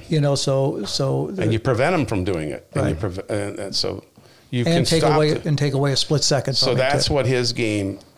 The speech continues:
Speaker 2: uh, we, we can't argue, but his type of game could potentially have done to these guys. So when people say,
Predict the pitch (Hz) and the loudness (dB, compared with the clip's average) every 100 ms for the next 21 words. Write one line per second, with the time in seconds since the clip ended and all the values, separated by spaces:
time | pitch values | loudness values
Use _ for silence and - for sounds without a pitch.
0 | _ - 107 113 107 110 101 107 98 95 | _ -10 -6 -4 -4 -4 -6 -4 -4 -4
1 | 95 92 101 98 - - _ _ - 117 | -4 -4 -4 -6 -10 -20 _ _ -2 -2
2 | - 117 113 104 85 107 104 90 85 78 | 0 0 0 -4 -4 -2 -2 -2 -4 -10
3 | - _ _ _ _ _ _ _ - - | -16 _ _ _ _ _ _ _ -12 -4
4 | 107 117 - 120 107 107 98 98 85 101 | 2 2 2 -2 -2 -2 0 -2 -2 -2
5 | 92 87 - 71 62 - 69 - - 107 | 0 -2 -6 -10 -8 -8 -8 -6 -4 -2
6 | 101 - 131 135 113 - 104 98 92 87 | -4 -2 -4 -2 -2 0 0 0 -2 -6